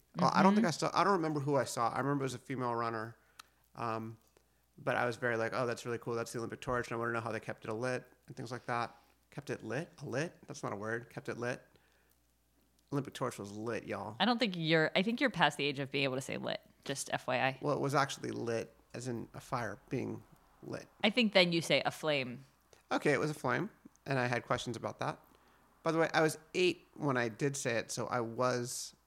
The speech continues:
Speaker 1: allowed to say lit.
Speaker 2: Fair enough. Okay.
Speaker 1: Um, so there was that, and the other was, interestingly enough, going to Hands Across America, which features prominently in the movie Us.
Speaker 2: Yeah, it sure does.
Speaker 1: Yeah.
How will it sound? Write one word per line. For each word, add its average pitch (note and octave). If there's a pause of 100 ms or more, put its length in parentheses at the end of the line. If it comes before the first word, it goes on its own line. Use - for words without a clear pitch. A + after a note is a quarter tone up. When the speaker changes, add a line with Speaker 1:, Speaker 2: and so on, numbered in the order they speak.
Speaker 1:
allowed A2
to -
say -
lit. - (160)
Speaker 2:
Fair B3
enough. D#3+
Okay. F3+ (460)
Speaker 1:
Um, - (720)
so C3+
there A#2+
was A#2
that, C3+ (560)
and C3
the C#3
other C#3+
was, B2
interestingly B2+
enough, A#2+
going A#2+
to -
Hands A#2
Across -
America, C3+
which -
features -
prominently G#2+
in G#2+ (240)
the -
movie G#2+
Us. - (320)
Speaker 2:
Yeah, B2+
it -
sure C3
does. B2
Speaker 1:
Yeah. E3+